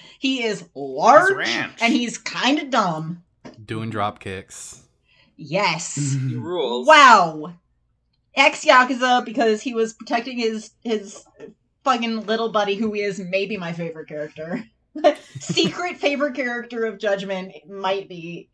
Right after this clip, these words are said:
Speaker 1: Higashi to me. Um, because he's just a pathetic little guy. I mean, what can I say?
Speaker 3: <laughs>
Speaker 1: That's,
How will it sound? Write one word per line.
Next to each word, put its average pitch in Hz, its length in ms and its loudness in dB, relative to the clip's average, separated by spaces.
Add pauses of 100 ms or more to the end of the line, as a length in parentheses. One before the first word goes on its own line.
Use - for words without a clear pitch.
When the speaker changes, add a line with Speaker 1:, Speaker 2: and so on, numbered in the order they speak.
Speaker 1:
Higashi 165 680 -8
to 190 120 -10
me. 170 480 -10 (500)
Um, 175 640 -4 (580)
because 208 280 -4
he's 214 120 -8
just - 180 -10
a 190 60 -10
pathetic 180 380 -6
little 165 180 -10
guy. 147 340 -6
I 165 60 -10
mean, 165 300 -8
what 170 140 -10
can 175 120 -8
I 160 80 -4
say? 143 440 -2 (100)
Speaker 3:
<laughs> - 120 -20
Speaker 1:
That's, 190 540 -4